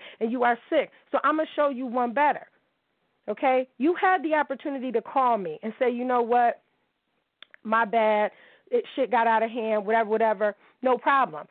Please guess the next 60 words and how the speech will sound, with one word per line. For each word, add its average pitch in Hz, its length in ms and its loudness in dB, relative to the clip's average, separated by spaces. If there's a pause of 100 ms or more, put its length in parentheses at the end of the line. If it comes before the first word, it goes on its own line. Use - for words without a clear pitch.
(140)
When 214 160 -2
you 359 100 2
put 370 180 -6
the 320 60 -4
guns 294 320 0
down, 277 180 0
I 320 120 2
put 311 160 -8
the 233 60 -8
guns 190 300 -6
down. 139 240 -10 (220)
But 226 120 -2
then 269 120 2
what 277 80 0
did 277 140 -4
you 285 80 -8
do? 330 280 -2 (160)
You 247 140 -4
came 285 300 -2
back 269 240 0
with 262 100 0
a 269 60 -2
cannon. 285 420 -2 (200)
Cool, 320 340 0
I 240 80 2
let 269 300 0
you 285 80 -4
go 277 340 0 (260)
'cause 254 140 -4
I 277 40 4
wanted 277 220 -2
to 247 80 -2
prove 330 360 -6
to 285 60 -4
you 247 180 -2
a 233 40 0
point. 302 400 -2 (440)
You're 262 120 2
not 294 320 0
that 302 200 0 (120)
fucking 277 360 -2
smart 294 300 -2
if 233 140 -6
you 254 100 -8
think 302 220 -6
that 269 160 -8
you're 269 80 -4
gonna 233 200 -2
argue 262 280 0
with 226 100 -4
me 226 140 -2
not 240 240 0
knowing 269 240 0
my, 254 80 0
but 233 100 -4
you 247 100 -4
don't 359 160 -2
even 262 200 -4
know 359 200 0
me. 170 220 -4